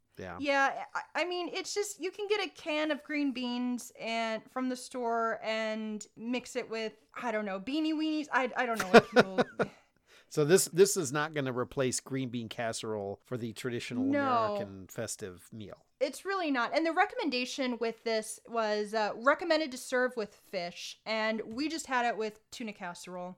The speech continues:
Speaker 1: Mm-hmm.
Speaker 2: So, and the tuna casserole we make is really <laughs> good.
Speaker 1: <laughs>
Speaker 2: So prefer the tuna casserole to it. So I pass on, on the recipe for beans. It was
Speaker 1: Okay.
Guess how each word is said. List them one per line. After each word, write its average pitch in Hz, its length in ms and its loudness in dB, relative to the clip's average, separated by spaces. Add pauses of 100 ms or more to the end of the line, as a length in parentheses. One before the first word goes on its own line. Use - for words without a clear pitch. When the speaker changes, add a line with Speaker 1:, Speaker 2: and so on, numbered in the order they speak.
Speaker 1:
Mm-hmm. 107 200 -12 (180)
Speaker 2:
So, 226 380 4
and 247 240 2 (120)
the 233 140 -2
tuna 320 300 -2
casserole 247 500 0
we 247 140 -4
make 233 240 -4
is 175 120 -8
really 202 240 -6 (160)
<laughs> - 140 -8
good. - 540 8
Speaker 1:
<laughs> 240 100 8
Speaker 2:
So - 400 2 (380)
prefer 285 360 2
the 226 120 -2
tuna - 320 -8
casserole 202 640 -8
to 185 220 -12
it. 180 160 -10 (440)
So 220 380 2
I 240 340 4
pass 214 360 2
on, 190 400 -4
on 185 180 -6
the 180 120 -6
recipe 175 380 -6
for 180 140 -14
beans. 175 400 -10
It 202 100 -6
was 196 280 -8
Speaker 1:
Okay. 165 80 -12